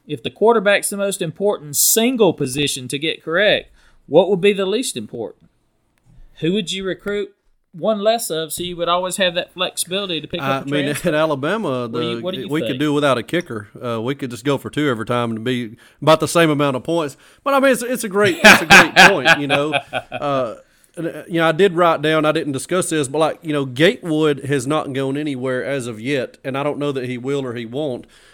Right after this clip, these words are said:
Speaker 2: But, you know, Bo Picks is a legacy at Auburn. He's not going anywhere. So, I, I mean, if he, if he gets benched,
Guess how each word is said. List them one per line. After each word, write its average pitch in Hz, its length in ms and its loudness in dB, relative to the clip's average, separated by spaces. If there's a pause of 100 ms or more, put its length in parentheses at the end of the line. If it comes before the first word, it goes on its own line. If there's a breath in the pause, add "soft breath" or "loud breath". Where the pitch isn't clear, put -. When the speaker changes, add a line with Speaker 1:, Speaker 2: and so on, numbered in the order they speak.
(120 soft breath)
Speaker 2:
But, 170 140 -2
you 196 80 0
know, 170 340 2
Bo 156 300 2
Picks 190 520 0
is 143 380 4
a 131 160 4
legacy 135 480 0
at 123 60 -2
Auburn. 127 340 2
He's 170 220 -2
not 165 160 0
going 123 180 -4
anywhere. 104 560 -2
So, 131 380 0
I, 127 220 0
I - 20 -2
mean, 131 180 0
if 120 100 -2
he, 151 160 2
if 131 200 -4
he 156 100 0
gets 139 240 -2
benched, 139 500 0